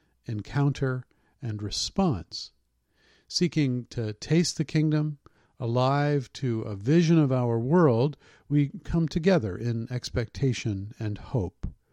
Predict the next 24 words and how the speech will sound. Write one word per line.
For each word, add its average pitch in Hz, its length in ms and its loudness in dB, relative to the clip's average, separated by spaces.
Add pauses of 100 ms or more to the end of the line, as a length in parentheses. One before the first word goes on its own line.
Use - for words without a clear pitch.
(720)
We 170 140 4
seek - 440 0
an 151 140 0
encounter, 156 720 0 (420)
not 170 320 2
for 127 300 0
new 135 240 4
information 127 760 0
about 98 300 -4
God, 120 520 -4
although 110 500 -2
this 95 320 -8
may 98 280 -4
occur, 117 720 -4 (380)
but 170 180 -2
rather 175 400 2
a 151 120 0
fresh 151 500 -2
vision 120 680 0
and 113 400 -2 (220)
experience 139 720 0
of 101 120 -10
God. 80 380 -8 (840)
Finally, 156 460 2